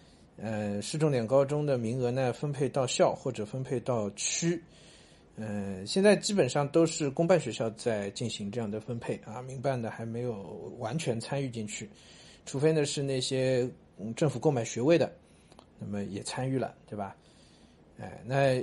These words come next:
意料之中会发生一个状况，嗯，而且呢，这甚至是我对于双减政策的一个理解，就是我觉得政策希望发生这样的状况。什么状况呢？就是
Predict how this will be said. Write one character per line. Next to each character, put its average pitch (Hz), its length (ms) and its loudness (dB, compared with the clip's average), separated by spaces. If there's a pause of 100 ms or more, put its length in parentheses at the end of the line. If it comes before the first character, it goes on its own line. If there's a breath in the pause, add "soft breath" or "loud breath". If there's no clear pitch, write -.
意 240 120 6
料 208 160 10
之 196 180 0
中 202 220 8
会 151 220 2
发 147 240 0
生 151 200 2
一 123 140 0
个 131 160 4
状 151 260 4
况， - 240 -4 (300 loud breath)
嗯， 101 140 -6 (180)
而 123 100 -4
且 131 140 -4
呢， 117 160 -2
这 135 160 0
甚 151 220 0
至 147 80 -4
是 165 140 0
我 113 360 2 (300)
对 151 200 6
于 127 140 0
双 160 260 0
减 127 200 0
政 151 160 0
策 151 120 2
的 127 80 2
一 123 120 2
个 147 80 6
理 135 240 2
解， 123 180 2
就 117 100 -4
是 110 120 -4
我 110 240 -4
觉 107 180 -6
得 120 320 0 (400 loud breath)
政 160 180 4
策 143 160 2
希 - 360 4
望 269 260 10
发 127 300 -2
生 123 420 0
这 143 140 0
样 117 120 0
的 104 140 -2
状 127 240 0
况。 104 220 -8 (120)
什 - 160 -6
么 139 80 0
状 151 200 2
况 151 180 2
呢？ 139 180 4
就 127 140 -2
是 123 240 -4